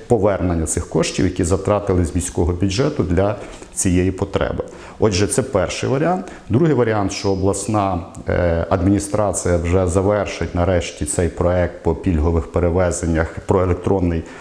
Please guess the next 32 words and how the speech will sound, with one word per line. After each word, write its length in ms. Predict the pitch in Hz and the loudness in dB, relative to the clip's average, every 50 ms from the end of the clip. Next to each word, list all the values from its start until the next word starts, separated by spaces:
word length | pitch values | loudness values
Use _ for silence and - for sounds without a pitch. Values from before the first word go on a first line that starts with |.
| - - - - | -18 -20 -12 -4
картки 500 | - 95 87 90 - - - - 95 90 85 85 - - | -2 0 0 0 -2 -2 0 0 2 2 2 0 0 0
по 80 | - | 0
всій 360 | 95 90 - - - 98 90 - - | 0 0 0 0 0 0 0 0 0
області. 680 | 95 95 90 95 110 123 131 131 - - - - - - - - - - - - - - - - | 0 0 0 0 0 -2 -2 -2 -2 -2 -2 -2 -2 -2 -6 -16 -16 -18 -18 -18 -20 -14 -6 0
І, 400 | - 120 131 139 143 139 120 - - | 2 4 4 4 4 4 2 2 0
е, 60 | 95 | -2
тільки 300 | 87 - - 104 104 110 | -2 0 -2 -2 0 0
система, 560 | 98 - - 101 - - - 117 107 95 95 90 | -2 0 -2 -2 -2 0 0 0 2 2 2 2
яка 220 | 87 85 - 101 | 0 0 -2 -2
діє 280 | 90 87 95 90 90 85 | 0 0 2 2 2 0
сьогодні 440 | - - 90 80 90 87 78 85 | 0 -2 -2 0 0 0 0 0
на 80 | 87 92 | 0 0
Стрийщині, 520 | - - - 85 190 190 - - 131 113 | -2 -2 -2 0 0 0 2 2 2 2
буде 220 | 95 101 110 98 98 | 2 2 2 2 2
адаптована 600 | 92 87 92 85 - - - 110 92 90 92 87 | 2 2 0 -2 -2 -2 0 0 0 2 0 0
до 120 | 80 90 | 2 2
обласної, 640 | 90 - 87 82 - - - 147 160 190 214 214 220 214 - - - - | 2 2 0 -2 -2 0 0 0 2 2 2 0 -2 -4 -8 -14 -14 -6
причому 680 | - - 104 95 95 - - 139 147 156 156 139 - - | -2 0 0 0 0 0 0 2 2 2 0 0 0 0
обіцяють, 600 | 107 92 87 95 95 - - 101 104 113 117 113 | -2 0 0 -2 -2 0 0 2 2 2 2 0
що 220 | - - - 98 92 - - | -2 -4 -2 -2 -2 -2 -4
і 60 | 95 | -8
картки, 500 | - - - 104 101 98 - - - - | -6 0 0 2 2 0 -2 -4 -2 0
які 280 | 85 85 - - 98 92 | 0 0 0 0 2 2
зараз 380 | 90 90 87 82 82 - - | 4 2 2 0 -2 -4 -4
отримані, 520 | 104 87 - - - 160 160 147 135 123 104 | -6 -4 -4 -4 -4 -2 0 2 2 2 2
вони 200 | 87 92 101 120 | 2 2 2 2
будуть 340 | 107 95 85 82 82 - - | 2 0 0 0 -2 -2 0
теж 500 | 95 92 95 92 - - - - - - - | 0 0 2 0 -2 -6 -12 -16 -14 -8 -4
збережені. 720 | 85 82 82 92 90 - 80 82 - - - - - - - - - - - - - - - - - - - - - - - - - - | -4 0 0 0 0 0 0 -2 -2 -4 -4 -6 -10 -12 -14 -16 -18 -20 -18 -20 -20 -20 -20 -20 -20 -20 -20 -20 -20 -20 -20 -20 -16 -6
Ці 160 | - - 101 | 0 0 2
два 200 | - 113 117 127 | 2 2 2 2
варіанти. 600 | 120 110 101 95 87 82 78 76 73 - - 82 | 2 2 2 2 0 0 -2 -4 -4 -4 -6 -6